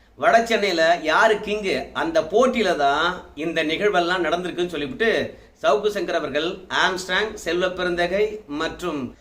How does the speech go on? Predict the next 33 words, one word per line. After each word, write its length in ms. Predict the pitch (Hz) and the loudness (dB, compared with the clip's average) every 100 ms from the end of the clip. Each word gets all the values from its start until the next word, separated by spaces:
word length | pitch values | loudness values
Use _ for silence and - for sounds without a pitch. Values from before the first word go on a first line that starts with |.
| _ | _
அமைச்சர் 400 | 147 175 175 175 - | -4 -4 -2 -6 0
சேகர்பாபு 720 | 202 196 185 175 160 135 131 - | 2 2 4 4 2 -2 -10 -10
இந்த 260 | 156 175 | -6 -2
விஷயங்களை 420 | 180 180 220 208 170 | -2 -2 -2 0 0
எல்லாம் 400 | 165 175 226 - | 2 0 -2 -8
முடிச்சு 380 | 143 185 233 240 | -6 -4 -2 -4
போடுறாரு. 800 | - 180 165 160 143 135 196 - - - - | -2 0 2 4 2 2 0 -4 -12 -20 -20
So, 560 | - 190 196 175 147 135 | -12 -6 -4 -2 -2 -4
அதெல்லாம் 360 | 135 160 208 | -4 0 0
எந்த 200 | 180 170 | 0 0
அளவுக்கு 240 | 185 196 175 | -2 -2 -2
உண்மை 200 | 170 180 | -2 -2
என்று 260 | 165 156 151 | -2 -4 -4
தெரியல, 380 | 160 170 143 151 - - | -2 0 0 -4 -6 -6
நம்ம 220 | 147 170 | -4 -4
ஏன் 160 | 180 180 | -4 -4
தெரியாம 360 | 165 165 160 | -2 -2 -2
பேசணும்? 460 | 151 160 160 135 104 - | -4 -6 -6 -6 -8 -8
ஆனா, 300 | 113 120 139 | -6 -2 -2
இந்த 260 | 139 123 | -4 -4
ஆடியோவுல 680 | 120 170 196 170 127 127 135 - - - _ | 2 2 2 0 0 0 -2 -4 -20 -20 _
சவுக்கு 300 | 160 180 180 208 | 2 2 2 0
சங்கர் 320 | 190 175 170 | 0 -4 0
வீட்டுல 280 | 175 170 156 | -2 0 0
நான் 280 | 143 147 | 2 0
தான் 240 | 147 175 165 | 4 2 2
பண்ணேன், 340 | 156 165 127 - - - | 0 0 -4 -8 -20 -8
ஏன் 280 | 131 165 170 | -2 -2 0
பண்ணன்றத 500 | 165 165 160 156 147 175 185 135 147 | 0 0 -4 -2 2 4 4 0 -2
மீடியாவுல 300 | 175 170 165 | 0 2 0
சொல்லட்டுமா 680 | 165 180 175 156 196 156 - - - - | -2 -2 -2 2 4 2 -2 -18 -20 -14
அப்படின்னு 340 | 117 117 139 165 | -10 -6 -4 -2
மிரட்டுறாரு. 760 | 143 143 127 135 123 139 220 | 0 -2 -2 -2 -2 0 -2